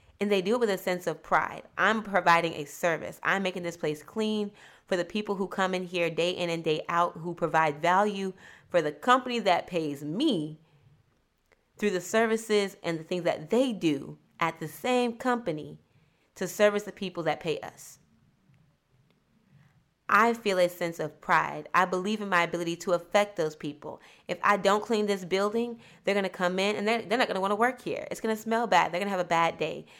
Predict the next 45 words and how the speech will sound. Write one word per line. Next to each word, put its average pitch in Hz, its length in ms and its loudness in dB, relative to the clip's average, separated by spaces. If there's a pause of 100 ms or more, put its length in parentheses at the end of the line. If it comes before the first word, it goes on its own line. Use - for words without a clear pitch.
(180)
They're 196 100 0
gonna 208 160 2
feel 190 440 4
uncomfortable 180 600 0
going 160 220 0
to 160 80 -10
the 160 80 -2
bathroom. 156 260 2
They're 160 100 -2
gonna 180 200 -2
feel 180 500 2 (340)
like 170 300 2
they're, 175 180 4
it's, 165 320 -4 (300)
it's 165 180 -6
junky. 185 600 -2 (800)
I 220 120 2
want 240 160 4
them 214 100 2
to 214 80 0
have 180 260 6
a 175 100 -4
clean 202 320 -2
environment 160 540 4
because 160 400 -2
I 190 160 0
believe 190 280 0
that 170 60 4
in 156 60 0
a 156 80 -2
clean 196 240 -2
environment, 165 640 2 (320)
they're 185 220 4
able 175 200 0
to 175 120 -10
produce 170 420 0
their 165 140 2
best 156 300 0
work, 151 380 -2
to 175 100 -6
do 175 260 -6
the 175 100 -2
cleanest 175 460 -4
thinking, 156 340 -8
to 170 300 -6